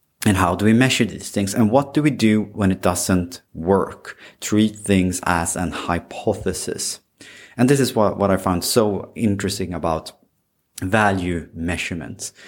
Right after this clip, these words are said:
And I, I am a, a big fan of, of measurements, because what gets measured gets done.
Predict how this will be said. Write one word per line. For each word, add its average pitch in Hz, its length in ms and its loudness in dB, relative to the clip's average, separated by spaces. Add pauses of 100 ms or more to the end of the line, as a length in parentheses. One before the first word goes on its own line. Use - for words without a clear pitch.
(260)
And 110 460 2 (140)
I, 101 220 -6 (180)
I 113 140 4
am 117 260 4
a, 110 180 0
a 123 120 0
big 117 260 2
fan 98 460 0
of, 95 280 -2
of 85 180 -4
measurements, 101 680 0 (300)
because 95 500 0
what 82 280 -4
gets - 180 0
measured 92 400 0 (200)
gets - 380 0 (300)
done. - 380 -6